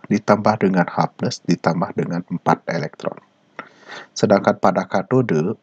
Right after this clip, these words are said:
empat H dua O ditambah empat elektron menjadi dua H dua dan empat O H min. Jadi pada anode terjadi oksidasi oksigen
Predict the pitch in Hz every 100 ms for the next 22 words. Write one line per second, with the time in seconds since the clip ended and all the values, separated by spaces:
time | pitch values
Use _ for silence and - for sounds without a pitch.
0 | - 123 127 135 - - 117 101 95 92
1 | 85 80 95 131 - - 101 - 90 90
2 | - - - - _ 95 90 - - -
3 | 82 73 - 107 120 - - - - -
4 | - 113 113 110 143 131 98 107 117 104
5 | - 98 87 80 76 78 135 - _ _
6 | - - - - 92 92 - 78 92 85
7 | - - - 95 92 90 73 _ _ _
8 | _ _ _ - - _ _ _ - _
9 | _ _ _ _ _ _ - 92 92 117
10 | - 123 98 101 110 101 98 87 82 80
11 | 170 - _ _ - 127 117 110 120 -
12 | 120 - - 117 98 - 110 - 101 -
13 | 92 82 123 131